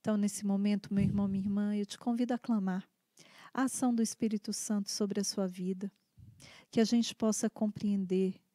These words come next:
o que significa ser obediente a Deus. Qual é a obediência que nosso Senhor Jesus Cristo nos pede?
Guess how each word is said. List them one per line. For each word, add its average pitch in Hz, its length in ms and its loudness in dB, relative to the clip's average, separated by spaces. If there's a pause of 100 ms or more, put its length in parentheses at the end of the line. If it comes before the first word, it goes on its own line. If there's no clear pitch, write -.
(280)
o 262 80 0
que - 140 -2
significa 247 800 -2 (320)
ser 233 440 2 (120)
obediente 233 1040 0 (120)
a 208 100 -2
Deus. 190 600 -6 (260)
Qual 554 100 2
é 571 140 2
a 427 60 8
obediência 208 680 0
que - 120 -8
nosso 202 220 -2
Senhor 208 300 -2
Jesus 190 400 -8
Cristo - 480 -8
nos 196 260 -6
pede? - 560 -10